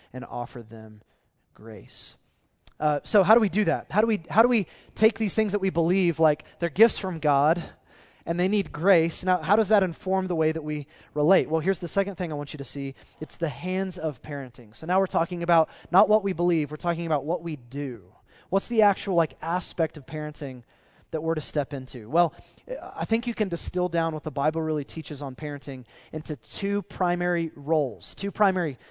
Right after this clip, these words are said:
things that we are supposed to do. Here's the first one. Parents are called to instruct their kids. So if you have your Bibles, go to Deuteronomy chapter six. Deuteronomy six is one of the most influential verses in the whole Bible. If you're Jewish,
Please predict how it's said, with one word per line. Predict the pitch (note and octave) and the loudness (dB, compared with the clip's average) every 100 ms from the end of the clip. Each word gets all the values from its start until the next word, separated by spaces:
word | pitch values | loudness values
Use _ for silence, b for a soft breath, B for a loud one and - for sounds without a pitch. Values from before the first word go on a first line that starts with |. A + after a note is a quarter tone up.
| B | B
things | - - G3+ E3+ D3+ C3+ | -20 -4 -2 -2 -6 -8
that | D#3 | -4
we | E3 | -4
are | D#3+ | -4
supposed | D#3+ D#3 C3 - | -6 -8 -8 -12
to | |
do. | B2+ A2+ G2+ _ b _ | -14 -14 -16 _ b _
Here's | F#3 F3+ | -2 -2
the | F3+ | -2
first | G3+ G3+ - | 2 2 0
one. | C#3+ E3 A3 B B B B - | -6 -6 -10 B B B B -14
Parents | - G3 G#3 A3+ - | -6 -2 0 0 -2
are | G#3 | -6
called | - D3 D3+ - | -2 0 0 -4
to | F3+ | -8
instruct | F3 - - - C3+ C3 - _ - | -6 -6 -10 -6 -6 -6 -16 _ -16
their | D#3 | -14
kids. | - G#3 B2 - - - B B | -10 -8 -8 -12 -18 -20 B B
So | - | -2
if | G3+ | 0
you | F#3 | 4
have | G3+ | 2
your | A3 | 4
Bibles, | F3 E3 D#3 | 4 4 0
go | - F#3+ | 0 2
to | F#3 B B - | 2 B B -6
Deuteronomy | E3+ F3+ F3+ E3+ D#3 | -2 2 2 0 -6
chapter | - D#3 - C#3 | -2 -4 -4 -10
six. | - D3+ C3 - - - B B B | -10 -8 -8 -10 -12 -12 B B B
Deuteronomy | E3 F#3+ A3 G3+ F#3 | -2 2 2 2 -2
six | - F#3 - | -2 -2 -4
is | C#3+ | -6
one | D#3+ | -2
of | F3+ | 0
the | |
most | E3 D3+ - | 0 -2 -4
influential | F#3+ G3 - A3 G#3 G#3 F#3+ - B B | -8 -8 -4 -2 0 2 2 0 B B
verses | C#3+ E3 F3+ F#3 E3+ - | -2 0 2 0 -4 -6
in | F3 | -6
the | D#3 | -6
whole | - G3 | -2 0
Bible. | F3 D#3 D#3 C3+ | 2 2 2 -2
If | B2 F3 | -8 -10
you're | |
Jewish, | D#3 C3 G#3+ E3 C3+ - | -8 -6 0 0 0 -10